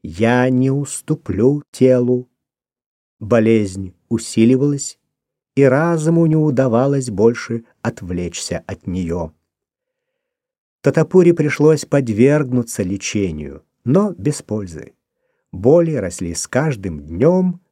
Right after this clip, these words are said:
как тень, постепенно поглощающая дневной свет. Они сделались столь невыносимыми — что аскет потерял возможность сосредоточивать свои мысли на Брахмане.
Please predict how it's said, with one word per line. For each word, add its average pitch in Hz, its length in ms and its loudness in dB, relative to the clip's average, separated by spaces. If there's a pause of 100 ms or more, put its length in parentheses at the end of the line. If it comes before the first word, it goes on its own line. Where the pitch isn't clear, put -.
(100)
как - 240 -12
тень, 180 460 2
постепенно 156 840 -2
поглощающая 123 1120 -4
дневной 95 680 -6
свет. 78 600 -12 (540)
Они 143 280 2
сделались 139 760 0
столь 190 420 0
невыносимыми — 143 1080 -2 (280)
что - 360 -2
аскет 139 580 -2
потерял 135 600 2
возможность 127 960 0
сосредоточивать 127 1000 2
свои 123 280 2
мысли 123 460 0
на 120 180 0
Брахмане. 92 880 -6